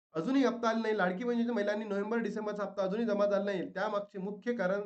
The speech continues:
म्हणजे स्थानिक स्वराज्य संस्थांच्या निवडणुका, नगर परिषद, नगरपंचायतीचा निकाल एकवीस डिसेंबरला लागणार. या कालावधी योजनेअंतर्गत निधी दिला जाणार,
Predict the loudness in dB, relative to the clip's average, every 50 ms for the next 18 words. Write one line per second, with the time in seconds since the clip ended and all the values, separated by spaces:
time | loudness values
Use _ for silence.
0 | -6 -6 -6 -4 -2 -2 -4 -4 -6 -6 -6 -4 -4 -4 -4 -4 -4 -4 -4 -4
1 | -4 -6 -8 -10 -10 -8 -10 -10 -8 -6 -4 -4 -4 -2 -2 -2 -2 -4 -2 -2
2 | 0 0 0 -2 -6 _ _ _ _ _ _ _ _ -2 0 2 2 4 4 4
3 | 4 2 0 0 0 -2 -2 -4 -2 -2 0 0 0 0 0 -2 -4 -2 -2 -2
4 | -4 -4 -4 -6 -4 -4 -4 -4 -4 -4 -6 -6 -6 -10 -12 _ -6 -4 -2 -2
5 | -2 -4 -4 -6 -6 -6 -4 -4 -2 -2 -2 -2 -2 -2 -2 -2 0 0 0 0
6 | -2 -2 -2 -2 -4 -4 -2 -2 -2 -2 -2 -2 -2 -2 -4 -4 -4 -4 -4 -4
7 | -4 -6 -6 -6 -6 -6 -6 -6 -4 -4 -2 -2 0 0 0 0 -2 -2 -2 -2
8 | -4